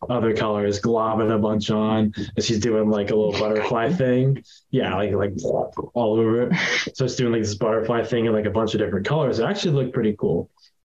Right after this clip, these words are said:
And, um, she's like, you know, it was, like, pretty, like, textured by, like, how much she was using too. So, like, I was like, "Oh, when that dries, it'll be really cool." And she's like,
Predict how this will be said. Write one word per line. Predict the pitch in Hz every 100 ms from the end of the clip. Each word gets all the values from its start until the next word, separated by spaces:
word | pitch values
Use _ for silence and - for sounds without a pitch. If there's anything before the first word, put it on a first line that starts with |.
| _
And, | 123 110 107 104 101 - -
um, | 117 101 92 87 - - _ _ _ - _ - - -
she's | - - 123 104
like, | 110 - - _ _ _
you | 135 120
know, | 104
it | 120
was, | 117
like, | -
pretty, | 165
like, | 139 107
textured | - 127 - 135 131 123
by, | 107
like, | 104
how | 117
much | 113 107
she | - 110
was | 101
using | 101 107 117 107
too. | 113 117
So, | 117 113
like, | 107
I |
was | 107
like, | 113
"Oh, | 143
when | 120
that | 113 104
dries, | 107 101
it'll | 104
be | 101 101
really | 95 98
cool." | - 98 101
And | 98
she's | 110 104
like, | 104 101 -